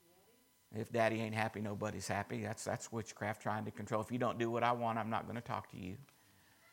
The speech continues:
Amen, or something else. Praise God. And there's friends who do that. "We're gonna get all dramatic if it don't go my way." Amen. Hallelujah. Praise God.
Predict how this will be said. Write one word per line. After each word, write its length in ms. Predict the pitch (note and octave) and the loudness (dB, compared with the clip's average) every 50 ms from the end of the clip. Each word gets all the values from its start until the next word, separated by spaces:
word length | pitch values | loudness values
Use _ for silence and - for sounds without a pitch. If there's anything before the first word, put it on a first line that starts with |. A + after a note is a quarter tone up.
| - - - - - - | -20 -20 -20 -14 -4 0
Amen, 400 | - G#2 A2+ A#2 A2+ G#2+ G#2 A2 | 0 2 2 2 2 2 2 0
or 60 | A2 | -2
something 420 | G#2+ - - G#2 A2 - - A#2+ A2+ | -2 -2 -2 -2 -2 -2 -2 0 0
else. 400 | A2 G#2+ G#2 A2+ B2+ - - - - - | 0 0 -2 -4 -6 -8 -12 -14 -6 2
Praise 340 | - A2+ A2 A#2+ C#3 C3 | 6 6 6 6 6 2
God. 320 | - - A2 A2 A2+ A#2 - - - - - - - | 0 4 6 6 6 4 2 -2 -12 -20 -20 -10 -4
And 140 | - A2 A#2 | 0 2 4
there's 160 | A#2+ C#3 C3+ | 4 4 4
friends 420 | - - D3 D3 C#3+ C3 B2 A2+ - | 2 2 4 4 4 4 2 0 0
who 100 | B2+ A2 | 0 0
do 220 | G2 G#2+ G#2+ G#2+ | 0 0 0 2
that. 320 | G#2 G#2+ G#2+ A#2 - - - - - - - | 4 4 4 4 4 2 -4 -20 -20 -6 0
"We're 120 | A2 B2+ B2 | 2 2 4
gonna 180 | C3 B2+ B2 | 4 2 2
get 140 | G#2+ A#2+ A#2 | 4 4 6
all 260 | A2+ A2+ A#2 C#3 C#3+ | 8 8 10 10 8
dramatic 640 | C#3 B2+ D#3 D3+ D#3 D#3 C#3+ C3 A#2 A2 G#2+ A2+ - - - - - - _ _ _ _ - - - | 8 6 6 6 8 10 10 10 8 6 4 0 -4 -8 -14 -20 -20 -20 _ _ _ _ -20 -10 -6
if 140 | - G#2+ - | -4 -2 0
it 80 | A#2 A2+ | 0 2
don't 220 | A2+ G#2+ G#2 G#2 | 2 2 2 2
go 100 | G#2+ G#2 | 2 2
my 220 | G#2+ A2+ A2+ A#2 B2+ | 2 2 2 0 0
way." 360 | B2 A2+ A2 G#2+ A2 A#2 A#2+ - - _ - - _ _ _ _ _ - - _ _ _ _ _ _ _ _ _ _ _ _ _ _ - - | 0 0 -2 -2 -4 -6 -10 -14 -18 _ -20 -20 _ _ _ _ _ -20 -20 _ _ _ _ _ _ _ _ _ _ _ _ _ _ -6 -2
Amen. 460 | G2 A2 C3 C#3 C3+ B2 A#2 A#2+ C3 C3+ C#3+ C3+ - _ _ _ _ _ _ _ _ | 0 0 0 0 0 0 0 -2 -4 -6 -10 -14 -20 _ _ _ _ _ _ _ _
Hallelujah. 840 | - - A2 A2 A#2 A#2 A#2+ C3 C3+ B2+ A#2+ A2+ A2 G#2 A2 B2 C3+ - - _ _ _ _ _ | 0 4 6 8 8 6 6 4 2 2 0 0 -2 -2 -4 -6 -8 -10 -14 _ _ _ _ _
Praise 400 | - - G#2 G#2+ A#2+ C#3+ C#3 C#3 | 2 4 6 6 6 6 2 0
God. 360 | - A#2 A2+ A2+ A2 A#2 B2 | 0 2 2 2 2 0 -4